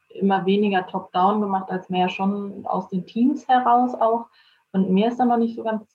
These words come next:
klar, wo ist da, also für mich geht Balance Scorecard, wenn man das jetzt eher von der weniger hierarchischen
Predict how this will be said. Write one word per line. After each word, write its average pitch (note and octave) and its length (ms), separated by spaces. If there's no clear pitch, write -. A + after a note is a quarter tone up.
klar, G3 680
wo G3 300
ist F#3+ 220
da, F#3 320
also F3+ 200
für G3 80
mich G#3 160
geht G3+ 200
Balance G3 300
Scorecard, G#3 500
wenn F#3 80
man F#3+ 120
das F#3 160
jetzt F#3 180
eher F#3+ 380
von F#3+ 100
der F3+ 120
weniger G3 380
hierarchischen G#3+ 840